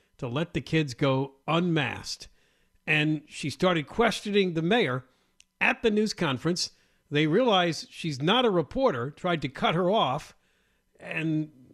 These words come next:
she was fired from her job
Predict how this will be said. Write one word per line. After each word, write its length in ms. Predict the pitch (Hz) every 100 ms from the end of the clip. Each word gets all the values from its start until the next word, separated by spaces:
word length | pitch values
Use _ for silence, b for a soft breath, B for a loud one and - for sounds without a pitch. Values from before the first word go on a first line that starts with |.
| _ -
she 200 | - 170
was 200 | 151 -
fired 540 | - 220 139 101 - - _ _ _ _
from 360 | _ - 160 170
her 140 | 147
job 560 | 139 156 160 113 98 107